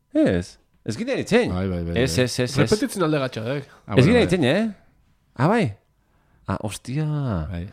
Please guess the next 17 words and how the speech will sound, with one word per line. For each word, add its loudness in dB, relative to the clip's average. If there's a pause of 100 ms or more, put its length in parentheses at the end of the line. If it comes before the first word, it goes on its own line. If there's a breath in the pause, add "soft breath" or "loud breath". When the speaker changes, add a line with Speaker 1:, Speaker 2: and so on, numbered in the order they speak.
(120)
Speaker 2:
E, 0
arki 2
hau, 6
errepetiu -2
ginen, 0 (120)
ez, -2
atu 2
ginen, 2
komenta 2
ginen, 4 (100)
komenta 4
ginen, 2
ez, -4
ez -2
alperrik 8
Speaker 1:
Ah. 6
Speaker 2:
alduko. 6